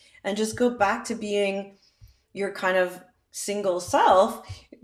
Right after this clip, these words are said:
trying to get married. And, uh, you know, that is a huge initiation to go through without any support. And so, you know, I just wonder whether we've actually done ourselves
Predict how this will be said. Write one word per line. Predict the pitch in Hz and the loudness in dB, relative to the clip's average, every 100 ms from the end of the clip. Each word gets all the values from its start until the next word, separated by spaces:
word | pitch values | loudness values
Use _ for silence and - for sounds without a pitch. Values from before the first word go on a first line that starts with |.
| - | -10
trying | - 202 208 | 0 2 2
to | 202 | 2
get | 185 | 0
married. | 214 330 277 220 220 | 0 0 2 2 4
And, | 220 | 2
uh, | 220 - - - | 0 -6 -8 -4
you | 277 | -4
know, | 254 233 | -2 -2
that | 254 320 | 0 0
is | 320 247 | 0 -4
a | |
huge | 220 240 247 226 | -6 -2 -2 -2
initiation | 202 180 - 156 170 285 - 175 165 | -4 -6 -6 -4 -2 -2 -6 -12 -12
to | 180 | -10
go | 170 175 | -6 -6
through | 175 202 196 165 160 - - - - _ | -8 -6 -4 -4 -8 -14 -20 -20 -20 _
without | 185 196 185 202 180 190 | -6 0 4 4 4 -4
any | 190 185 180 175 | -8 -10 -10 -12
support. | - 165 - 175 90 - - _ _ _ - - _ - 170 | -10 -10 -6 -2 -2 -4 -14 _ _ _ -20 -20 _ -8 -2
And | 254 170 170 | 0 2 0
so, | - 208 202 156 - - - | -2 4 6 4 0 -12 -6
you | 233 | 0
know, | 220 | 2
I | 226 | 2
just | 320 311 - | 2 -4 -2
wonder | 226 240 233 214 | 2 2 2 4
whether | 196 196 196 185 - | 4 6 6 6 4
we've | 185 175 | -4 -4
actually | 165 190 - 190 175 | 0 -2 -4 -8 -4
done | 175 175 185 | 0 0 0
ourselves | - 170 170 180 175 165 | -4 -4 -2 -4 -4 -2